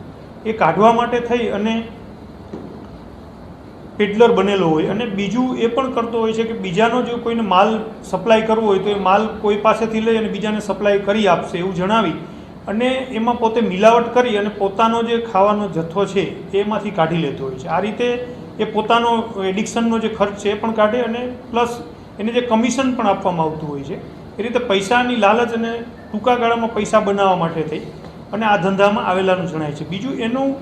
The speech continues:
એનું બેકગ્રાઉન્ડ જોઈએ તો એની ઉપર લગભગ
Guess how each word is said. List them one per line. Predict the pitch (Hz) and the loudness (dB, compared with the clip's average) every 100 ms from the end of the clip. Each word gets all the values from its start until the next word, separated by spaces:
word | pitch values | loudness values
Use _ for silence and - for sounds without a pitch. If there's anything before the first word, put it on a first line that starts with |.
| - - - - - | -12 -16 -18 -18 -6
એનું | 208 254 214 | -2 0 2
બેકગ્રાઉન્ડ | 208 190 240 247 262 214 | 0 2 4 4 4 2
જોઈએ | 240 247 233 | 2 2 2
તો | 240 226 | 2 2
એની | 220 240 | 2 0
ઉપર | 247 262 | 2 2
લગભગ | 254 190 170 170 240 | 2 0 0 4 4